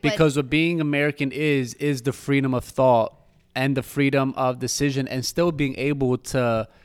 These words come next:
Speaker 2: be prideful in that and hard-headed in that in a way.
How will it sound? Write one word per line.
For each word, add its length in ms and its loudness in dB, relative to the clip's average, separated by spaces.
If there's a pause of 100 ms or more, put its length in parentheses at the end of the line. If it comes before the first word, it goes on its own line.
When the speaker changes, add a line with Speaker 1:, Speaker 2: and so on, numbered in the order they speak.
(220)
Speaker 2:
be 140 4
prideful 600 2
in 180 0
that 200 0
and 100 -4
hard-headed 600 0
in 160 -6
that 160 -2
in 100 -4
a 60 -2
way. 400 -2